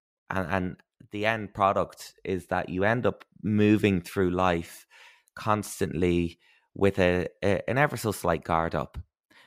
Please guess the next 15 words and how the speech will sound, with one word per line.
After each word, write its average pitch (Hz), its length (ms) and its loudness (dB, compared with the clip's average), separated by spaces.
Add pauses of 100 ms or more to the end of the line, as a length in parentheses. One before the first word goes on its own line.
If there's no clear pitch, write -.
(160)
a 90 140 -8
guard 107 320 0
of 92 100 -6
self-preservation 87 1400 -4
and 78 180 -6
a 80 40 -8
guard 90 360 0
of, 80 320 -4 (100)
um, 82 440 0 (720)
that 110 160 -2
kind 117 320 0
of 123 220 -2
tries 98 480 0
to, 87 480 -2 (100)
uh, 82 840 0